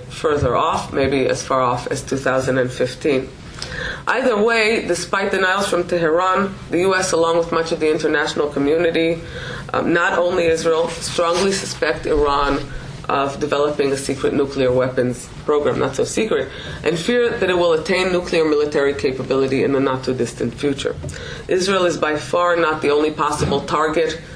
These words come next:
of Iranian aggression, nor is it the only nation in the Middle East or elsewhere gravely concerned with this threat. In McMahon and Luban's terms, it's widely believed that Iran is conspiring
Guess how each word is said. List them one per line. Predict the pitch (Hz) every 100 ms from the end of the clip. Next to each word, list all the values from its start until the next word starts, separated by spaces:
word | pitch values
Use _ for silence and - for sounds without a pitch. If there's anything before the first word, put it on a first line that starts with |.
| -
of | 147
Iranian | 147 147 151 139
aggression, | 151 147 185 196 190 180 - - -
nor | 180
is | 190 185
it | 170
the |
only | 156 165 165 160
nation | 147 151 156 151
in | 143
the |
Middle | 151 147 147
East | 147 - -
or | 135 123
elsewhere | 139 131 147 160 165 156 - - - -
gravely | 156 160 160 156 165 156
concerned | 160 127 - 127 131
with | 131 -
this | 120
threat. | - 160 127 123 - - - -
In | 160 160
McMahon | 147 - 165 165 165
and | 156
Luban's | 151 156 151 143 147
terms, | - 165 156 151 160 156 - - - - - - - - 160
it's | 165
widely | 156 147 147 156
believed | 143 139 147
that | 147 123
Iran | 131 139 131
is | 135 131
conspiring | 143 131 - - 143 135 135 131 131